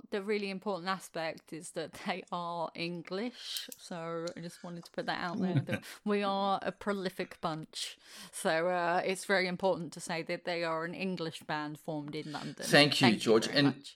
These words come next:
Speaker 2: if it, if it means anything to you, on my double page spread of notes, it, on the top left, as in the very beginning, it says British.
Speaker 1: Ah,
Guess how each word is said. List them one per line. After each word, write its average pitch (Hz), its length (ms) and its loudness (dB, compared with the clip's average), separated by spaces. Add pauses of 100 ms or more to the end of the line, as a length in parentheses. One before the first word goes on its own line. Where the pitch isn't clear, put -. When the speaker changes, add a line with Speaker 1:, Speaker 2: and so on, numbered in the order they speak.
(140)
Speaker 2:
if 175 160 8
it, 180 120 6
if 185 80 8
it 185 120 10
means 202 200 10
anything 190 440 8
to 151 160 2
you, 110 260 6
on 123 140 10
my 117 160 10
double 131 320 10
page 120 540 6
spread - 460 6
of 98 140 4
notes, 110 580 6 (520)
it, 123 260 2
on 127 80 2
the 127 80 6
top 160 320 6
left, 127 340 10
as 123 120 4
in 120 80 8
the 120 80 6
very 123 240 10
beginning, 117 480 6
it 101 100 -2
says 113 360 4
British. - 680 2 (240)
Speaker 1:
Ah, 247 160 4